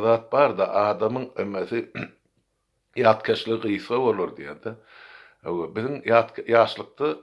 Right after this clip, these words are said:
göterilýän zat. Ýaşy ululygynda adamlara götertmeýär. Watan başlan, watan diýlen zat, hawe, ol bagryň ýakyp barýan düşünje. Ony el bilenem tutup bolanak, göz bilenem görüp bolanak. Hawe, adamyň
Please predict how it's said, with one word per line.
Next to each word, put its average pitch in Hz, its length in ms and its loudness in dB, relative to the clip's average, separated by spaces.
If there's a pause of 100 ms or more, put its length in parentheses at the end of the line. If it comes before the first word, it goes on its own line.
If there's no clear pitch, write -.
(160)
göterilýän 113 720 -2
zat. 135 300 0 (760)
Ýaşy 95 760 0
ululygynda 92 560 -4
adamlara 82 400 -8
götertmeýär. 87 760 -10
Watan - 340 -14
başlan, - 320 -20 (800)
watan 117 400 0
diýlen 98 380 -2
zat, 151 300 -2 (300)
hawe, 78 220 -10 (160)
ol 123 160 -2 (200)
bagryň 107 460 2
ýakyp - 300 -6
barýan 78 400 -8 (160)
düşünje. 90 480 -8 (920)
Ony 117 260 -2
el 135 220 0
bilenem 117 340 0
tutup - 340 -14
bolanak, 101 440 0
göz 120 240 4
bilenem 104 360 0
görüp 87 340 -4
bolanak. 92 480 -4
Hawe, 80 260 -6 (380)
adamyň 120 440 4